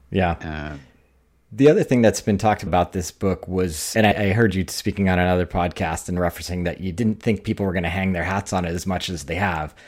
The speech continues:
Speaker 1: but just this notion that amateur athletes are riding much closer to their threshold than professional athletes are on a weekly and monthly basis.
Speaker 2: Yeah, that, yes, that, the, what, the podcast, oh, was that, um, was that
Speaker 1: The
Speaker 2: John
Speaker 1: Pace,
Speaker 2: Lewis's?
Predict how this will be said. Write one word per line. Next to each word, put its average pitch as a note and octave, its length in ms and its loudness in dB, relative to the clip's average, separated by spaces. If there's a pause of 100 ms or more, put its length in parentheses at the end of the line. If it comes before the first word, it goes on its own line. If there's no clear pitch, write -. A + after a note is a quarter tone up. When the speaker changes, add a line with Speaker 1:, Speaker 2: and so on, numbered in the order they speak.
(240)
Speaker 1:
but A2 160 2
just C#3 220 4
this B2+ 180 4
notion A2 400 4
that F#2 300 0 (180)
amateur G#2+ 400 0
athletes F#2+ 580 -2
are F2 300 0 (400)
riding G2 560 0
much G2 220 0
closer G#2 400 -2
to G2+ 140 -4
their F2 180 -2
threshold F2 760 -4
than E2+ 220 -2
professional F#2+ 500 -4
athletes D#2 480 -8
are D#2+ 320 -4
on F2+ 120 -6
a F2 40 -4
weekly E2+ 380 -6
and E2 80 -8
monthly E2 300 -8
basis. D#2 580 -12 (160)
Speaker 2:
Yeah, A#2 300 2
that, - 180 -8 (280)
yes, B2 380 -4
that, C#3 140 -14 (240)
the, C#3+ 140 -16
what, - 180 -12
the C3+ 240 -8
podcast, C#3 560 -8 (140)
oh, C3 60 2
was C3 100 2
that, E3+ 320 -6
um, D3+ 380 -4 (520)
was C3+ 80 -10
that B2 60 2
Speaker 1:
The F#2+ 100 4
Speaker 2:
John E2+ 120 0
Speaker 1:
Pace, E3+ 140 2
Speaker 2:
Lewis's? G2+ 460 -6